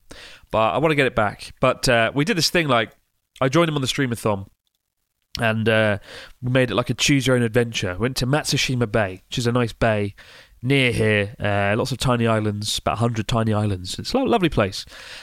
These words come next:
Speaker 2: And we said, "Do you want us to go to the park and look at a shrine? Do you want us to cross this bridge and go to this place? Or do you want us to
Speaker 1: Mm.
Speaker 2: find a hidden beach?" And they chose Hidden Beach. And we
Speaker 1: Oh.
Speaker 2: drove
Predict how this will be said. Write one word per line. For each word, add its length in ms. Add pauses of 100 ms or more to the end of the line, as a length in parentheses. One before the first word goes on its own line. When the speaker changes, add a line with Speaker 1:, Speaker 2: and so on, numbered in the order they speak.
(180)
Speaker 2:
And 120
we 140
said, 460
"Do 100
you 80
want 180
us 120
to 100
go 200
to 140
the 260 (380)
park 420
and 100
look 180
at 60
a 220
shrine? 500
Do 120
you 60
want 100
us 140
to 180 (360)
cross 300
this 160
bridge 420
and 220
go 160
to 140
this 160
place? 360
Or 60
do 100
you 60
want 120
us 40
to 80
Speaker 1:
Mm. 80
Speaker 2:
find 320 (360)
a 80
hidden 340
beach?" 560
And 100
they 140
chose 380
Hidden 320
Beach. 520 (360)
And 120
we 120
Speaker 1:
Oh. 20
Speaker 2:
drove 580